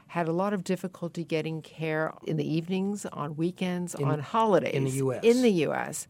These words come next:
Speaker 1: In the Netherlands, ninety-five percent of people were able to get care after hours without a problem. So the access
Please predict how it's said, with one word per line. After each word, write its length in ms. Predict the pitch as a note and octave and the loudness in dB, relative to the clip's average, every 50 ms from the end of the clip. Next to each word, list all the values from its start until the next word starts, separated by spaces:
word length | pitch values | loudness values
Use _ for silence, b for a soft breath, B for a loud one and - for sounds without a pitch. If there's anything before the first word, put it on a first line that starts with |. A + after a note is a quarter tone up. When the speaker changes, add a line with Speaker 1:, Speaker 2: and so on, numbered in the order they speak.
| - | -8
Speaker 1:
In 260 | - F#3+ F#3+ G3+ G3+ F#3+ | -4 0 2 2 4 4
the 100 | F#3+ F#3+ | 4 4
Netherlands, 800 | F3 F3+ G3+ B3 B3+ B3+ G#3+ F3+ E3+ E3+ E3+ F3 F3+ F3 - - - - | 2 2 0 0 0 0 0 2 2 2 2 0 -2 -4 -8 -12 -14 -8
ninety-five 720 | - E3 F3 F3+ F#3+ G#3 G#3 G3+ F3+ - F#3+ D#3 D#3+ D#3+ - | -2 2 2 4 4 4 2 0 0 2 2 2 2 0 -2
percent 400 | - D#3+ D3 - D#3+ D#3+ D3 C#3+ | -6 -8 -6 -4 -4 -6 -6 -8
of 100 | D3 - | -10 -8
people 420 | - D#3 D3 - - - D3 D3+ - _ _ - - _ - | -8 -8 -6 -6 -6 -8 -8 -10 -16 _ _ -20 -16 _ -4
were 120 | D#3+ D#3 | -4 -2
able 260 | - D#3+ D#3 D#3 D#3+ | 0 0 0 0 -2
to 120 | D3+ - D3 | -2 -4 -4
get 220 | D3 C#3+ - - | -4 -4 -4 -4
care 380 | - - D3 C#3+ - - - - - _ _ _ | -6 -6 -4 -4 -4 -6 -6 -10 -16 _ _ _
after 340 | - D#3+ D3+ - - - - | -2 -2 -2 -2 -2 -2 0
hours 520 | - B1+ C2+ - - - - - - - - | 0 2 0 0 -2 -6 -8 -8 -10 -8 -8
without 320 | D3+ C#3+ D#3+ D3 C#3+ C3+ | -4 -2 0 0 0 -2
a 40 | - | -4
problem. 600 | - - - - - - - - - - - - - B B B B B B B B B B B B B B B | -8 -10 -8 -6 -6 -6 -6 -8 -12 -12 -14 -16 -18 B B B B B B B B B B B B B B B
So 720 | - - - - G3+ F#3+ F#3+ G3 G3+ G3+ G3 G3 - - _ _ _ _ _ _ - - | -4 0 4 8 10 10 10 10 10 8 8 6 4 2 _ _ _ _ _ _ -12 -4
the 180 | A#3 G3 G3 - | 2 4 4 4
access 580 | - A3+ C#4 D#4 D#4+ - - - B3 G#3+ G#3+ | 6 6 6 4 4 0 2 2 2 2 2